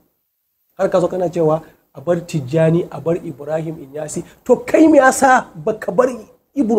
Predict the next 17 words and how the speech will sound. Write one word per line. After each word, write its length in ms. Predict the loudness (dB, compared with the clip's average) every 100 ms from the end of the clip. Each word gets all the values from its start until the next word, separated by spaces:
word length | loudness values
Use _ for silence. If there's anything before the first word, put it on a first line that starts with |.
| 0
Taymiyyah 460 | 0 -2 -2 -2
ba? 100 | -4 -10 _ _ _ _ _ _ _ _ _ _ _
Kuna 200 | 2 2 4
ɗaukan 320 | 0 0 0
sa 180 | 0 0
fiye 320 | 4 4 4
da 120 | 2
Annabi. 400 | -2 -6 -6 -8 -14 _ _ _ _ _ _ _ _ 0
Me 120 | 4
yasa 400 | 6 6 4 4
ba 160 | 4 2
ku 160 | 0
bar 200 | 2 2 2 -2 -18 _ _ _ _ _ _ -8
Ibn 240 | 0 2 2
Abdul 300 | 0 -4 0
Wahhab 360 | 2 2 0 -2
ba? 120 | -6